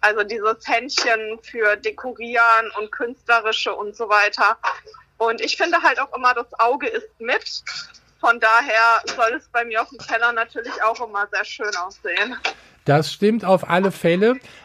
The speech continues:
Speaker 2: Äh, was ist geplant für dich so in der Zukunft? Also du hast ja schon ein paar Bücher auf dem Markt, die sind, äh, was ich jetzt hier habe, ist im Riva Verlag erschienen.
Speaker 1: Also ich hab ja jetzt hier auch mein, äh, neues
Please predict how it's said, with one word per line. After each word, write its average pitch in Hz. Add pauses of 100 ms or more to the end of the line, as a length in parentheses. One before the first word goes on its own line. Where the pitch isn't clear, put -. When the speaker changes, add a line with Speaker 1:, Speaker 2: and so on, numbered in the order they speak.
Speaker 2:
Äh, 170
was 196
ist 240
geplant 214
für 277
dich 214
so 202
in 185
der 185
Zukunft? 226
Also 160
du 151
hast 170
ja 214
schon 185
ein -
paar 160
Bücher 180
auf 151
dem 160
Markt, 147
die 185
sind, 175
äh, 165
was 147
ich 175
jetzt 190
hier 180
habe, 165
ist 147
im 151
Riva 170
Verlag 131
erschienen. 143 (400)
Speaker 1:
Also 240
ich -
hab -
ja 254
jetzt 240
hier 208
auch 349
mein, 214
äh, 220
neues 240